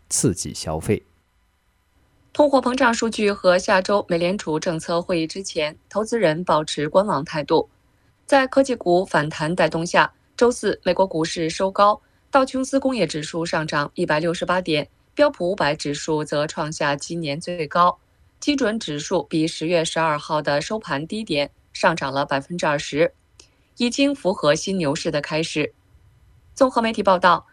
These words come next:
Speaker 2: 美联储将在十三号和十四号召开货币政策会议。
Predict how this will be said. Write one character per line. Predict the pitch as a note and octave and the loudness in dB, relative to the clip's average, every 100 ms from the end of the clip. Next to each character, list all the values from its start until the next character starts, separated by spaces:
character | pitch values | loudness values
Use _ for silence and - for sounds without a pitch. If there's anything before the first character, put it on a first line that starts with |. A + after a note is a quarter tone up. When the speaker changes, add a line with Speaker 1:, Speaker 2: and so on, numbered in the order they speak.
| _ - | _ -2
Speaker 2:
美 | A#3 | 2
联 | C4+ | 2
储 | G#3+ D#3+ | 2 0
将 | F#3 F3+ | 0 0
在 | D#3 | 0
十 | D#3 E3+ | 0 -4
三 | D#3+ G3 | -4 -4
号 | F#3 D3 | -2 -4
和 | C#3+ | -2
十 | D#3 F3 | -4 -6
四 | - D3+ | -6 -8
号 | - D3+ - | 0 2 2
召 | - D3+ | -2 -2
开 | - D#3+ | 0 -2
货 | - D#3+ | 0 -2
币 | D#3 | -2
政 | E3 D3 | -6 -6
策 | - D3 | -8 -4
会 | E3+ | -4
议。 | D3 E3 | -2 -4